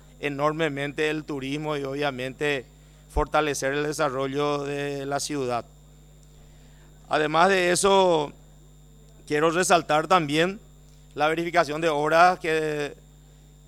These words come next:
están dentro de lo que es el Plan mil, de doscientas cuadras de empedrado, también pavimento asfáltico y también recapados,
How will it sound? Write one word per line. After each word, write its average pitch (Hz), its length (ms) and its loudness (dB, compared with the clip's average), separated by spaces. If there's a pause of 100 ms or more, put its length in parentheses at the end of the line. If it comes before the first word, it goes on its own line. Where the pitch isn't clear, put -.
(120)
están 156 400 -2
dentro 156 280 -2
de 170 60 2
lo 170 140 0
que 143 120 -2
es 147 60 -2
el 160 120 -2
Plan 156 320 2
mil, 160 300 -4 (580)
de 139 560 -4
doscientas 147 460 -4
cuadras 143 340 0
de 151 80 0
empedrado, 151 680 2
también 139 360 -6
pavimento 151 880 -2
asfáltico 143 800 -2 (420)
y 151 140 -4
también 147 380 -2
recapados, 147 720 2